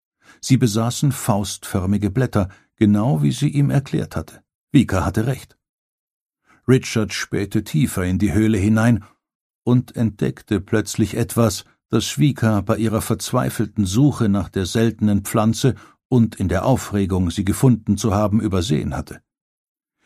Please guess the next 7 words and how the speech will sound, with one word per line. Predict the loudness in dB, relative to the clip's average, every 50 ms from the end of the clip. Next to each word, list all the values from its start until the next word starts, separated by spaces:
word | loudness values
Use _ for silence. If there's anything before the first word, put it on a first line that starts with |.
| _ _ _
Im | 2 2 2
Schnee | 2 0 0 0 2 2 0 -2
auf | -2 -4 -6 -8 -10 -8
beiden | -6 -6 -4 -4 -4 -2 -4 -2
Seiten | -2 -2 -4 -4 -6 -2 -2 0 0
der | 0 0 0
Höhle, | 2 4 4 4 4 2